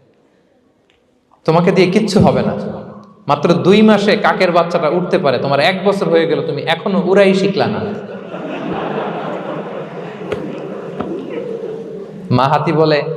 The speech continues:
"কাকের বাচ্চা দুই মাসে উঠতে পারে, একটা বছর হয়ে গেল, তোমার কোনো ইমপ্রুভমেন্ট নাই বাবা।" আর হাতির ছোট বাচ্চাটা মুখটা খারাপ করে চুপসে মাথাটা নিচু করে বলতেছে, "Mom, I'm trying।"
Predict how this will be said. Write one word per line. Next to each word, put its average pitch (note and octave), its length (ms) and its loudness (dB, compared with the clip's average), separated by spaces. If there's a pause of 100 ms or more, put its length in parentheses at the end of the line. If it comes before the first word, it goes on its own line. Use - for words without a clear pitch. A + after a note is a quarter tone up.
(160)
"কাকের F3 320 2
বাচ্চা F3+ 240 2
দুই D#3+ 200 0
মাসে F#3+ 260 4
উঠতে F#3 240 2
পারে, D3+ 200 2
একটা D3 240 0
বছর F3 300 0
হয়ে E3+ 220 2
গেল, C3+ 220 -4
তোমার D#3+ 180 -8
কোনো G3+ 200 -2
ইমপ্রুভমেন্ট C#3+ 520 -2
নাই G#2+ 140 -4
বাবা।" G#2+ 320 0 (1080)
আর A#2+ 140 2 (340)
হাতির D3 320 0
ছোট F3+ 180 -2
বাচ্চাটা F3+ 440 2
মুখটা D#3 340 0
খারাপ F#3 280 0 (100)
করে C#3 280 0 (480)
চুপসে F3+ 680 -2
মাথাটা D#3 300 0
নিচু D#3+ 240 -4
করে A#3+ 200 2
বলতেছে, C#3 380 -2
"Mom, C3+ 80 -4
I'm C#3+ 560 0
trying।" C#3+ 340 0